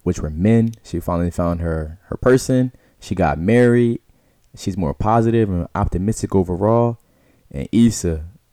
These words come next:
like, you know, her career, she did, she wasn't where she wanted to be. She finally got there. She has a great career. Um, she never gave up her vision, and she can make decisions now.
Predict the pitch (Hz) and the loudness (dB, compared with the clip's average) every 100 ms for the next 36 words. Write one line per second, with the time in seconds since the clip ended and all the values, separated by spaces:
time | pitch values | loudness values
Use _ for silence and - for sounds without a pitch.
0 | _ - 80 80 - _ - 107 110 104 | _ -12 -12 -12 -16 _ -8 -2 2 2
1 | 113 101 95 101 95 92 - 107 - - | 2 0 2 2 0 -2 -2 0 -2 -2
2 | 110 113 117 110 110 - 101 113 104 95 | 0 2 2 2 0 0 0 0 0 -2
3 | 92 110 110 - _ _ _ - 98 123 | 0 2 0 -4 _ _ _ -12 -6 -2
4 | 120 104 107 107 107 107 104 107 82 - | 0 2 0 0 0 -2 -2 -6 -8 0
5 | 104 104 101 98 101 101 101 98 _ _ | 0 0 -2 0 2 2 0 -6 _ _
6 | _ _ - - - 98 104 101 110 101 | _ _ -20 -18 -8 -2 -2 0 0 2
7 | 95 85 110 113 117 117 117 _ _ 104 | 0 0 0 0 -2 -4 -10 _ _ 0
8 | 120 120 107 110 - 107 104 - _ - | 2 2 0 -2 0 0 0 -4 _ -8
9 | - 123 117 101 101 90 80 | 0 2 2 0 0 0 -2